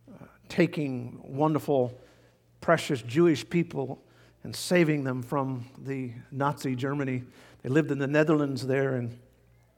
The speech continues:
they had a beautiful home in the Haarlem of, uh, the Netherlands, and we had the privilege of visiting there. Beautiful place, amazing story. Corrie ten Boom said this about peace, and I love it.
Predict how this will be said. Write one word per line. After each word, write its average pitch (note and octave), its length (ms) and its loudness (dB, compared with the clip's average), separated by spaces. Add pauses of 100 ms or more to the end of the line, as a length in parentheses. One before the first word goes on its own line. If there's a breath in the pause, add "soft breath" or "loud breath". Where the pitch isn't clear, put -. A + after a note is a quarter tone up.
(640 soft breath)
they B2 120 -4
had C#3 180 4
a - 20 2
beautiful C#3+ 360 2
home D#3 320 0
in C3 60 -2
the B2+ 60 0
Haarlem B2 560 0
of, B2 280 -6 (540 soft breath)
uh, - 40 -10
the A#2+ 140 -4
Netherlands, B2+ 640 0 (280)
and A#2 160 -8
we C3 320 -4
had C3 120 -8
the C3 60 -4
privilege C#3+ 340 0
of C3 120 -2
visiting C3+ 460 0
there. A#2 200 -8 (640 soft breath)
Beautiful F3+ 360 2
place, C3 360 0
amazing D3+ 500 2
story. G#2 440 -10 (1160 soft breath)
Corrie F#3+ 240 4
ten G3 260 4
Boom E3+ 200 2
said E3 240 2
this E3+ 180 4
about C3+ 320 0
peace, D3+ 360 -2
and B2+ 80 -4
I B2 40 0
love C3+ 280 -2
it. B2+ 120 -8